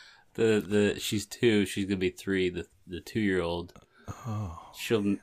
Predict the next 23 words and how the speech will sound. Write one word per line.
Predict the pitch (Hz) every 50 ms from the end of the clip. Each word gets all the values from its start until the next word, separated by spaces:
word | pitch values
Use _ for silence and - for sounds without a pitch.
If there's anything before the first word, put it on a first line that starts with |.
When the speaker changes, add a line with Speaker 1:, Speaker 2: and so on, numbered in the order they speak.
| -
Speaker 1:
she'll, | - - 139 127 110 - - - - - -
you | - 107
know, | 95 92 95
she'll | - - 117 107 101 90 - _ _ -
drop | 117 110 110 101 98 95 -
something. | - 98 92 - - 85 92 90
She'll | - - 87
go, | 85 85 - -
"Uh-oh," | - 226 220 - - - 185 180 185 196 185 - _ _ - -
you | - 120 110
know? | 104 107 104 123 123 135 147
Speaker 2:
Yeah. | 135 113 90 - - - - 139 - - -
Speaker 1:
<laughs> |
Like, | 208 175 160 143 - - - - - -
"What | 180 202 208
happened | 220 262 302 311 302 - - -
here?" | - - - - - - - - - - -
<laughs> | - - - - - -
Speaker 2:
I | - - 127 135
don't | 160 214 262 285 285 285
know. | 277 269 277 285 294 294 - - - - - - - - - - - _ - - - - - - - -
Don't | - - 98 104 117 131
know. | 147 165 185 202 208 190 156 -